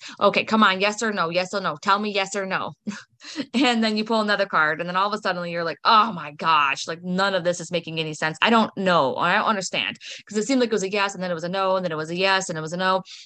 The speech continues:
Go ahead and go back to that very first card and look in the guidebook. Think of it as a child. All right. So all of a sudden, a child's coming up to you and they're like, "Hey,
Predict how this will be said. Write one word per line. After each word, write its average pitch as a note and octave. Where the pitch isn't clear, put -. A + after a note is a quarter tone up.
Go F#3+
ahead F3
and F3
go E3+
back E3
to D#3+
that E3+
very A#3+
first A3
card D#3
and D#3+
look E3+
in F3+
the D#3+
guidebook. D3
Think B3+
of E4
it D4+
as A3+
a F#3+
child. -
All C4
right. G#3+
So A#3
all A#3
of A#3+
a B3+
sudden, G#3+
a F#3+
child's A3+
coming G#3+
up G3+
to G#3
you F#3+
and G3
they're G#3+
like, A3+
"Hey, C#4